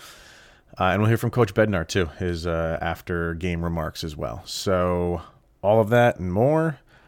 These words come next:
First things first, follow the show on social media outlets, L O P N underscore Avalanche on Twitter, Locked On Avalanche on Instagram, and send any questions, comments, concerns, opinions to lockedonavalanche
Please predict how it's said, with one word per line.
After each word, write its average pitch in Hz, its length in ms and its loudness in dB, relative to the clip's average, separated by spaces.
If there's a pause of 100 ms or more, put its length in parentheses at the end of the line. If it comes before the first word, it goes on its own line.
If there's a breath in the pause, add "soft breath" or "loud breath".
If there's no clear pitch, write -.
(320 soft breath)
First - 280 0
things 98 200 -2
first, 165 380 0
follow 120 260 2
the 117 120 2
show 131 580 -2
on 95 400 -2
social 95 340 -4
media 92 240 -2
outlets, 85 440 -6 (260)
L 107 160 2
O 101 80 2
P 110 160 -2
N 104 100 0
underscore 98 400 -2
Avalanche 87 480 -4
on - 140 -10
Twitter, 110 380 0 (580 loud breath)
Locked 104 260 0
On 107 120 0
Avalanche 104 500 -2 (140)
on 92 80 -2
Instagram, 90 540 -2 (340)
and 87 200 -2
send 92 220 -2
any 87 220 -4
questions, - 420 -4
comments, 85 460 -6
concerns, 104 560 -2
opinions 160 580 -2
to 123 160 -2
lockedonavalanche 85 1160 -4